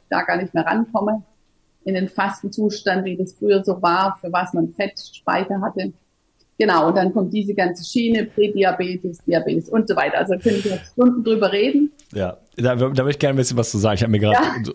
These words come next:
Speaker 2: unfassbar auf die Lippen gebissen, was schlechte Zeiten angeht. Da wollte ich einen ganz sarkastischen <laughs> Kommentar gerade loswerden.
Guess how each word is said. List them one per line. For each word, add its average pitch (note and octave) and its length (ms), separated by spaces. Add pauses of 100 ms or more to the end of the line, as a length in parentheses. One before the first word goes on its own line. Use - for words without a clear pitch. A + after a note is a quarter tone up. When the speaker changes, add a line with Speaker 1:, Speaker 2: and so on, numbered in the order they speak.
Speaker 2:
unfassbar B2 460
auf - 80
die A2+ 80
Lippen G#2+ 300
gebissen, G2 400
was G2 220
schlechte F#2+ 320
Zeiten F#2+ 340
angeht. F2 480
Da F#2 140
wollte F2+ 180
ich - 80
einen E2+ 160
ganz F2 240
sarkastischen F#2 540
<laughs> - 0
Kommentar G3 760
gerade - 440
loswerden. - 1040